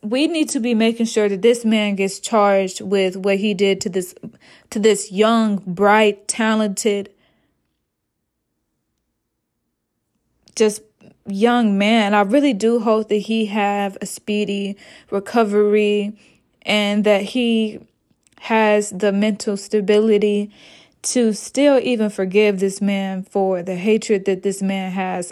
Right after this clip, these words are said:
Honestly, you guys should look more into this story just for y'all to know more about it. And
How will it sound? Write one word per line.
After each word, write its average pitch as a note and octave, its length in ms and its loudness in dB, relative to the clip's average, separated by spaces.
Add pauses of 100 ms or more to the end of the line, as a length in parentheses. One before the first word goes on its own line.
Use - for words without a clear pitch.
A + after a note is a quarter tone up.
Honestly, F#3+ 520 -6
you G3+ 80 -6
guys G3+ 240 0
should G#3+ 120 -2
look G3 180 0
more F#3+ 240 -2
into G3+ 240 -2
this F#3+ 200 -4
story G3+ 440 0
just G3 260 -6
for G3 60 -4
y'all F#3+ 240 2
to F#3 80 -6
know F#3+ 360 -2 (420)
more G#3 280 2
about G3+ 360 2
it. G#3 260 0
And F#3+ 480 -6